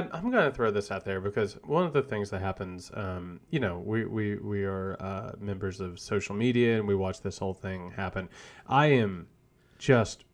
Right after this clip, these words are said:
beyond tired of watching people fight each other to death on social media about candidates.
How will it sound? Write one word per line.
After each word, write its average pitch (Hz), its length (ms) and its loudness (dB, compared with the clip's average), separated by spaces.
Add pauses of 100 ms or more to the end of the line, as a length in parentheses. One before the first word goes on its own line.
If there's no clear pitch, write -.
(320)
beyond 127 580 8
tired 104 480 4 (120)
of 107 200 2
watching 98 640 0 (160)
people 101 560 -2
fight 104 240 2
each 104 160 -2
other 98 220 0
to 92 120 -6
death 90 300 -6
on 98 140 -4
social 104 340 -4
media 98 380 0
about 87 240 -6
candidates. 101 680 -4